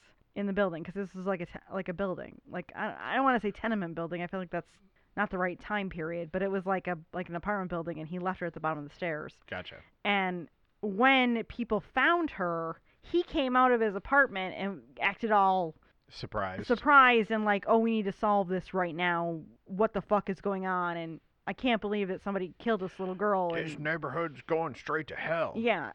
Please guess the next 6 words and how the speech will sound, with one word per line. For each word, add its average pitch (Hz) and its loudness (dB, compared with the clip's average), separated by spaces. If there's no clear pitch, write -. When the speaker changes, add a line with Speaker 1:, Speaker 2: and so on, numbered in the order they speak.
Speaker 1:
and, 208 -2
but 262 8
un-, 262 2
but 220 0
fortunately 254 2
for, 339 4